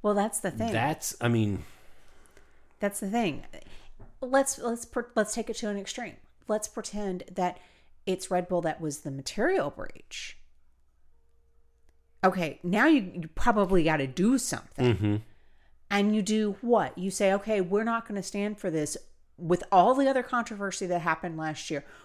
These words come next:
Speaker 1: we're gonna clean this up in one fell swoop. You are disqualified for the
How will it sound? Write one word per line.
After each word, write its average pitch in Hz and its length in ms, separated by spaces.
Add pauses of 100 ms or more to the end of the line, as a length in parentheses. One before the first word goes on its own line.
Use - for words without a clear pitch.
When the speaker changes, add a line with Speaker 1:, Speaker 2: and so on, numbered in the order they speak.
Speaker 1:
we're 240 160
gonna 254 160
clean 208 240
this 202 180
up 185 160
in 151 160
one 196 180
fell 196 240
swoop. - 340
You 214 200
are 214 120
disqualified 180 800
for 165 120
the 147 180